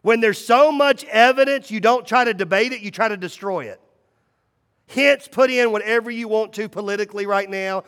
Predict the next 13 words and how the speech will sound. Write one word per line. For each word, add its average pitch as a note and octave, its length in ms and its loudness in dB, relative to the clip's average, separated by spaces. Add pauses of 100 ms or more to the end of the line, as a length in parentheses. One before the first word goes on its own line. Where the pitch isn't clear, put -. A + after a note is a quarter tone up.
(160)
whatever G3 320 -2
stance G#3 400 -6
you're G#3 160 -6
in, F#3+ 400 -2 (180)
whatever F#3+ 360 -2
you're G#3 100 -4
talking G3 320 -2
about G3 220 -2
as E3+ 100 -8
far G3 240 -4
as D#3 80 -6
rewriting F#3 580 -4
stuff. F#3 360 -8